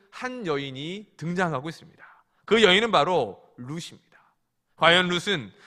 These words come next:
선뜻 순종하기 어려운 명령이 왔을 때 어떠한 선택을 하게 될까요? 루스의 삶을 통하여서 우리의 신앙생활은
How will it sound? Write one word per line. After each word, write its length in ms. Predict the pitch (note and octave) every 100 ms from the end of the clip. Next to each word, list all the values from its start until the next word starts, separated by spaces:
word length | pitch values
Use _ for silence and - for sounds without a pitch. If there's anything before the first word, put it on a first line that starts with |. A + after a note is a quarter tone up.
| -
선뜻 500 | - C4+ B3+ - C4
순종하기 500 | - B3+ B3+ B3+ B3
어려운 400 | B3 G#3+ A3+ C4
명령이 400 | A3+ G3+ A#3 A#3+
왔을 340 | A3 G3 A3+ G#3+
때 460 | - A3 D3 G2 _ _ _
어떠한 920 | A2 E3+ F3+ - - A#3+ A#3+ A#3+ B3+ - _
선택을 1040 | - - A#3 A3+ - F3 C3+ D#3+ G3+ A#3+ _
하게 640 | - G#3+ F#3+ G3+ A3+ _ -
될까요? 280 | D#3+ - - _ _ _ _ _ -
루스의 240 | D#3+ F3 F#3+
삶을 260 | F#3+ F#3
통하여서 720 | F3+ F#3 F#3+ F#3+ - G3+ B2+ - _ -
우리의 380 | C#3+ G3 B3+ C#4
신앙생활은 960 | - B3+ C4 B3+ B3 A#3+ A#3+ A#3 A#3+